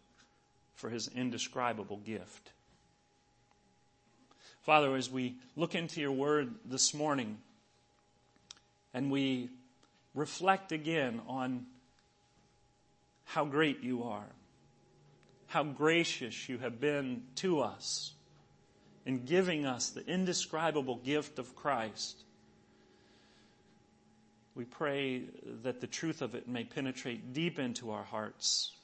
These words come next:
beyond any walls or hardness or bitterness or obstacles, and have its full sway.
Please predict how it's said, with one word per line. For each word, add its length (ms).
beyond 520
any 160
walls 600
or 100
hardness 720
or 60
bitterness 880
or 180
obstacles, 840
and 160
have 240
its 220
full 340
sway. 480